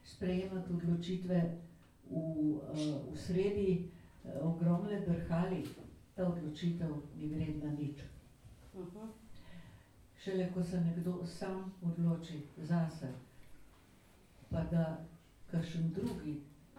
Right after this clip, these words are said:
Speaker 1: to pogleda, pa prepozna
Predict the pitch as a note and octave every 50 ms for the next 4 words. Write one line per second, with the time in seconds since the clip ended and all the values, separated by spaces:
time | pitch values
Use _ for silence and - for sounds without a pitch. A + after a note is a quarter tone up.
0 | - - - - - - - - - - - - F#3 F3 E3 E3+ E3 E3+ E3+ E3+
1 | F3 F3 E3+ E3+ E3+ F#3 - - - - - - - - - F3 E3+ E3+ - -
2 | - - - - F#3 F#3 F3+ - - E3 E3 E3+ E3+ D#3+ - - - G#3+ G#3+ G#3
3 | F3+ D#3+ - -